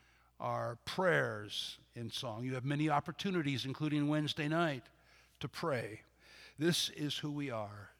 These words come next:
to remem-, to remind ourselves who we are. And so you've been given a monster job. This church, this husband, these children, this job, this life.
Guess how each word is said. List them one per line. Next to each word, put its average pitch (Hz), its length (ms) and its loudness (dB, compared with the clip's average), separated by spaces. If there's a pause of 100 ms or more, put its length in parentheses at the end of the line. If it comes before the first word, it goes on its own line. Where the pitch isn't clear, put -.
to - 80 -6
remem-, 147 460 0
to 160 100 -4
remind 156 480 4
ourselves 113 720 -4 (560)
who 156 180 0
we 127 220 -2
are. 98 340 -10 (800)
And 151 100 -2
so 196 100 4
you've 196 200 4
been 190 160 4
given 196 280 8
a 175 60 6
monster 160 460 2
job. 117 420 -6 (800)
This 139 160 0
church, - 540 -2
this 123 160 0
husband, 127 640 0
these 127 200 0
children, 131 600 0
this 127 220 -2
job, 120 480 -2
this 131 240 2
life. 117 440 0